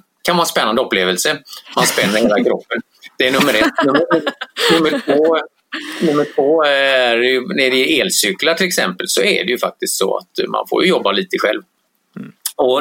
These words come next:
Speaker 1: nummer tre, er det så at mikromobilitet blir en,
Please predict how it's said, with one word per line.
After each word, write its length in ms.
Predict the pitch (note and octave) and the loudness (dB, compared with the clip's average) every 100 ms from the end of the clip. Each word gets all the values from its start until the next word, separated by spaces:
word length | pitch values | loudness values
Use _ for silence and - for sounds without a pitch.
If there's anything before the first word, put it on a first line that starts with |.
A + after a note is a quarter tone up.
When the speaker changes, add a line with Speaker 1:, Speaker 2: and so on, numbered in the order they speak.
| C#3 | 0
Speaker 1:
nummer 160 | A#2+ | -2
tre, 160 | - C3+ F#2 - - - - | 0 0 -2 -8 -20 -12 -4
er 160 | B2 A2+ | -2 0
det 100 | D3 | 0
så 140 | B2+ | -2
at 80 | G#2 | -2
mikromobilitet 1040 | C3 B2 - F#2+ F#2+ F#2+ G2 F2+ B2+ - - | -2 -2 -2 -2 0 0 -2 0 -2 -2 -8
blir 480 | A#2+ A2 G#2 G#2 - | -6 -2 0 0 0
en, 300 | - G#2 G2+ | -2 -2 -2